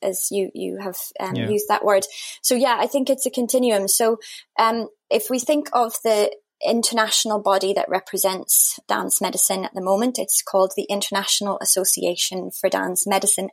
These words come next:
Speaker 1: and Science. So it combines medicine and science, and within that banner,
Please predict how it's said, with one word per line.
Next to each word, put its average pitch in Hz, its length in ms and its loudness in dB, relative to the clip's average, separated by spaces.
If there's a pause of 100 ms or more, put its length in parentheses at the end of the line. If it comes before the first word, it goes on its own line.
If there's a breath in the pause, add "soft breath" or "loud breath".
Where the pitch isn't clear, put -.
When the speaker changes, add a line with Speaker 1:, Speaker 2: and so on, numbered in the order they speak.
Speaker 1:
and 190 260 -2
Science. - 640 0 (460 loud breath)
So - 160 0
it 190 100 0
combines 208 640 2
medicine 208 480 -2
and 196 180 -4
science, 233 440 0
and 190 200 -4
within 220 300 2
that - 260 0
banner, 240 360 0